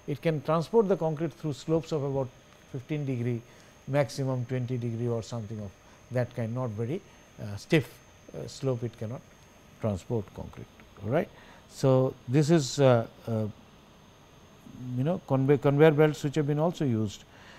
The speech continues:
in some cases. It's still used actually, if in, uh, you know, uh, for example, if you are making uh, the lining of a steel pipe. Usually pipes which carry water,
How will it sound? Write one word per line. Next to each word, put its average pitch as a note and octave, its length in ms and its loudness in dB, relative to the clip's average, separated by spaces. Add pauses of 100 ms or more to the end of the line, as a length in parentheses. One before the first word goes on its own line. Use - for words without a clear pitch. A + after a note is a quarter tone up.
(140)
in A2+ 220 0
some D3 240 4
cases. G2+ 380 0 (240)
It's E3+ 120 -6
still C4 220 6
used F#3 380 6
actually, B2+ 520 0
if C#3+ 300 -6
in, C#3+ 480 -4
uh, C3 40 -8 (640)
you D#3 60 -4
know, F#3+ 240 2 (100)
uh, C3+ 260 -4
for D#3 180 -2
example, D#3 420 0
if D#3+ 180 0
you E3 120 4
are D#3 40 2
making D#3 460 0 (480)
uh, A#2+ 240 -6
the B2 80 0
lining G3 400 6
of E3+ 140 2
a D#3 120 2 (160)
steel F3 340 0
pipe. B2 280 2 (340)
Usually G3 560 0 (1000)
pipes F3 400 2
which F#3 200 0
carry E3+ 240 4
water, C#3+ 420 2